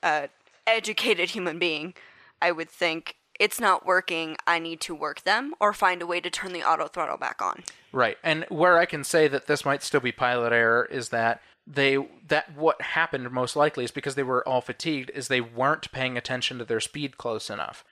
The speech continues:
Speaker 1: Yeah,
Speaker 2: And, and it,
Speaker 1: probably.
Speaker 2: that doesn't even come with the reliance, that just comes on the fact that there were so many things happening at once. I mean, you have to realize that they covered three nautical miles. That last part where they basically dipped below, got way too slow, that all happened in a matter of a minute and a half, essentially.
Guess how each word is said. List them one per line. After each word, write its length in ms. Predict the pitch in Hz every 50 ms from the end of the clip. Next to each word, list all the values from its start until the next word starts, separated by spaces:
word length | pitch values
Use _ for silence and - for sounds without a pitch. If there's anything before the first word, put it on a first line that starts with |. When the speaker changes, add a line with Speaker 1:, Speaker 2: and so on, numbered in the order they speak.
| _ _
Speaker 1:
Yeah, 200 | - 147 147 156
Speaker 2:
And, 140 | 160 160 160 -
and 160 | - 170 160 165
it, 20 |
Speaker 1:
probably. 340 | - - - - 139 156 160 156
Speaker 2:
that 160 | 165 175 -
doesn't 180 | 190 185 180 185
even 180 | 170 156 156
come 180 | 143 - 151 156
with 120 | 139 131
the 100 | - 139
reliance, 540 | 123 127 117 113 120 135 151 139 120 120 -
that 120 | - - -
just 120 | - -
comes 180 | - 151 135 127
on 60 | 131
the 80 | 120
fact 260 | 107 - 139 135 - -
that 60 | -
there 100 | 135 127
were 60 | 117
so 220 | 110 - - 156
many 160 | 147 143 131 117
things 260 | - 147 147 143 -
happening 380 | - 131 127 - - 120 117
at 100 | 117 -
once. 380 | 127 127 143 139 131 123 - - - - - - - _ _ _
I 80 | 143 143
mean, 260 | 143 143 139 139 139 -
you 80 | 151 147
have 80 | 143
to 80 | - 143
realize 500 | 123 156 170 151 135 123 120 120 117 -
that 280 | - 127 120 120 - -
they 100 | 143 147
covered 320 | - - 147 127 123 113 _ _
three 220 | - 151 151 143
nautical 360 | 135 131 131 127 127 - 127
miles. 420 | 117 131 147 147 127 117 120 117 -
That 200 | - 123 - 110
last 300 | 135 139 135 131 - -
part 280 | - 156 151 143 -
where 120 | - 127 117
they 100 | 117 117
basically 460 | 123 131 131 - - - - 120 117 -
dipped 220 | - 147 - -
below, 340 | - 127 120 139 139 135 131
got 220 | - 127 123 -
way 160 | 127 131 127 131
too 180 | - - 127
slow, 480 | 117 - - 180 165 147 131 120 120 - - - - - _ _ _ _
that 140 | 151 165 208
all 180 | 202 156 139 131
happened 400 | 127 170 151 147 - - 143 135
in 80 | 131 123
a 40 |
matter 380 | 120 127 135 147 143 131 123 120
of 80 | 113 -
a 60 | 113
minute 220 | 117 135 135 127 -
and 60 | 107
a 20 | -
half, 340 | - 127 113 101 - -
essentially. 520 | 113 - - - 107 - - - 80 -